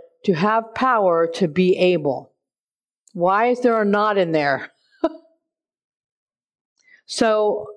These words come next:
this is saying that the sons of the, of the prophets, um,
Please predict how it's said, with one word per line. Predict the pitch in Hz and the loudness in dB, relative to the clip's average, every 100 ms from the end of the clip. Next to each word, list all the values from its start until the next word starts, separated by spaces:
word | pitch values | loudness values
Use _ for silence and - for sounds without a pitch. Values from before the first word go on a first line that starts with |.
| - | -2
this | 202 254 - | 0 2 2
is | 311 - | 0 2
saying | 285 247 233 | 0 2 2
that | 208 208 | 0 0
the | |
sons | 196 - 240 247 254 | -2 0 0 0 0
of | 247 | 0
the, | 208 196 - | 0 -4 -2
of | 208 | 0
the | 202 | 0
prophets, | 208 240 226 208 156 156 - - _ _ _ _ _ _ _ _ _ _ _ _ _ _ _ - | 0 0 0 0 -2 -4 -14 -16 _ _ _ _ _ _ _ _ _ _ _ _ _ _ _ -6
um, | 190 185 180 165 170 | -2 0 -2 -4 -8